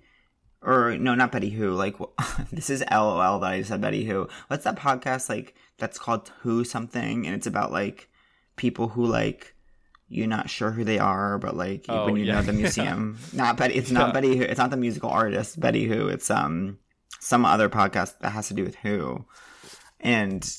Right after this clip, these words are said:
Speaker 1: to me, she was that, and that, like, I didn't really understand who she was. And when I saw her in Yellow Jackets, I'm like, "I know that woman. She's my blood relative, but I've, I don't understand what her name is."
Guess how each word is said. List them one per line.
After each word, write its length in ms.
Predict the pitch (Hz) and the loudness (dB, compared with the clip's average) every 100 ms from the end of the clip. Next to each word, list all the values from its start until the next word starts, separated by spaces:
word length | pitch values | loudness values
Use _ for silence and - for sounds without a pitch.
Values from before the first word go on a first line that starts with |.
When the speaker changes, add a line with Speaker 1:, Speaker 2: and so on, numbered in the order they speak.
| - - | -12 -2
Speaker 1:
to 100 | 135 | 0
me, 280 | 135 127 | 2 0
she 220 | - - 107 | -2 -2 0
was 220 | 110 104 | -2 0
that, 220 | 101 85 | 0 2
and 100 | 80 | 0
that, 60 | 87 | -2
like, 120 | 95 | -2
I 60 | 110 | 0
didn't 260 | 113 101 85 | 0 -2 -2
really 180 | 101 98 | -2 -2
understand 360 | 104 - 104 | -4 -4 -2
who 60 | 107 | -4
she 160 | - 98 | -2 0
was. 340 | 90 95 107 | 0 0 0
And 80 | 107 | 0
when 100 | 95 | 0
I 60 | 104 | -2
saw 160 | 98 | -2
her 120 | 104 92 | 0 -2
in 80 | |
Yellow 180 | 87 90 | -2 -4
Jackets, 380 | 95 95 110 - | -2 -4 -4 -4
I'm 100 | 101 | -2
like, 300 | 101 95 - _ _ - | 0 -2 -6 _ _ -8
"I 100 | - | -2
know 140 | 101 98 | 0 0
that 120 | 87 | 0
woman. 200 | 104 98 | -2 -4
She's 160 | 98 95 | -6 -6
my 100 | 87 85 - | -6 -8 -4
blood 260 | 101 82 | -2 0
relative, 480 | 90 82 85 104 92 | 0 -2 -2 -4 -4
but 120 | 95 | 0
I've, 260 | 85 - - - | -2 -2 -6 -4
I 40 | 101 | -2
don't 240 | 90 - | -2 -4
understand 400 | 85 90 - 95 | -6 -4 -2 -2
what 100 | 90 | 0
her 100 | 104 | 0
name 200 | 90 78 | 0 0
is." 380 | 98 101 120 - | 0 -2 -6 -10